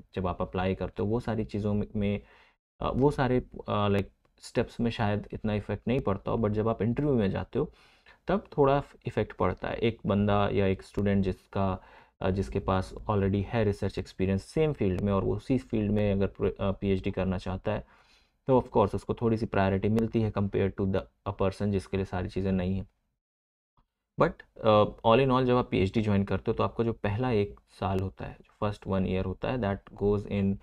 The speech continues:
uh, course work। और कोर्स वर्क में आपको generally सारी चीज़ें सिखाई जाती हैं, जितनी भी चीज़ें ज़रूरी हैं for your पीएचडी या आपको रिसर्च के लिए जितनी भी चीज़ें ज़रूरी, majority of चीज़ें आपको वहाँ पर सिखाई जाती हैं। तो ऐसा नहीं है कि अगर आपके पास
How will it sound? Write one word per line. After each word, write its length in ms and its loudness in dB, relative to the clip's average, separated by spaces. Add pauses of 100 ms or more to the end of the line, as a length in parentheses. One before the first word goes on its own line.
(500)
uh, 140 -2 (140)
course 240 2
work। 260 -10
और 100 -4
कोर्स 380 0
वर्क 180 0
में 80 2
आपको 360 0 (340)
generally 440 2
सारी 260 -2
चीज़ें 260 -2
सिखाई 320 -2
जाती 280 -4
हैं, 60 0
जितनी 260 -2
भी 100 0
चीज़ें 260 0
ज़रूरी 380 0
हैं 220 -4 (600)
for 160 4
your 120 2 (420)
पीएचडी 540 2
या 60 2
आपको 220 -4
रिसर्च 360 -2
के 140 -2
लिए 160 2
जितनी 260 0
भी 80 2
चीज़ें 260 0
ज़रूरी, 340 2
majority 520 2
of 160 4
चीज़ें 300 -4
आपको 260 -4
वहाँ 160 0
पर 120 -6
सिखाई 320 -6
जाती 300 -10
हैं। 100 -16 (520)
तो 440 6
ऐसा 200 -4
नहीं 220 0
है 80 0
कि 120 2
अगर 180 4
आपके 200 0
पास 400 -4